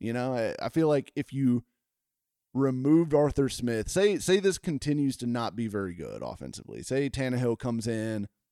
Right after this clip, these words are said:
maybe they get a little bit better just from continu-, continuity on the offensive line, Nate Davis starting to play better, that kind of thing. But it's still not a very good offense. I'd be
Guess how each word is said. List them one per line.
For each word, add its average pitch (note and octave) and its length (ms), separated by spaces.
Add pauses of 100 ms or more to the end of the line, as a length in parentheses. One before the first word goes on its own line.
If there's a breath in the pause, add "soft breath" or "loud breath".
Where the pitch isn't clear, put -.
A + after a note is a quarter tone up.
(240)
maybe C#3 420
they C3 160
get B2 160
a A2+ 80
little B2 520
bit A#2 280
better A2 440
just A2 260
from A2 380 (280)
continu-, B2 460 (160)
continuity D3+ 600
on C3 140
the B2 80
offensive B2 420
line, A#2 480
Nate A#2 240
Davis A2+ 400
starting A2+ 300
to A2+ 40
play A2+ 300
better, G#2+ 380
that G2+ 160
kind A2 160
of G2+ 100
thing. G#2 260 (560)
But G#2+ 440 (460)
it's C#3 200
still D3 340
not B2+ 240
a A#2 60
very G#2 260
good F#2+ 180
offense. D#2 460 (1200)
I'd E3 180
be F3 140